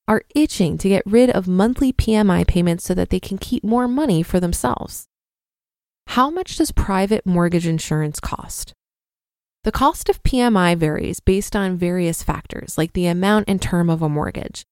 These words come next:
but it could be in the neighborhood of half a percent up to one point five percent of the mortgage amount per year. For example, if you have a hundred and fifty thousand dollar mortgage, your P M I premium could cost about sixty-five dollars per month.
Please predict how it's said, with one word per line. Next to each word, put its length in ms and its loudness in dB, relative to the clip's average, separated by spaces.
but 80 6
it 160 0
could 320 0
be 160 0
in 80 2
the 80 4
neighborhood 720 -2
of 300 -4
half 340 -4
a 60 4
percent 500 -2
up 120 -8
to 120 -2
one 280 2
point 260 -2
five 300 0
percent 420 -4
of 200 0
the 100 4
mortgage 400 0
amount 260 0
per 140 0
year. 320 0
For 160 2
example, 520 -2
if 160 -4
you 140 2
have 160 0
a 60 2
hundred 360 0
and 100 -4
fifty 280 -2
thousand 380 0
dollar 220 0
mortgage, 520 -6
your 220 4
P 220 0
M 200 0
I 240 0
premium 500 -2
could 180 -2
cost 320 -4
about 220 0
sixty-five 540 -2
dollars 300 0
per 180 -4
month. 340 -2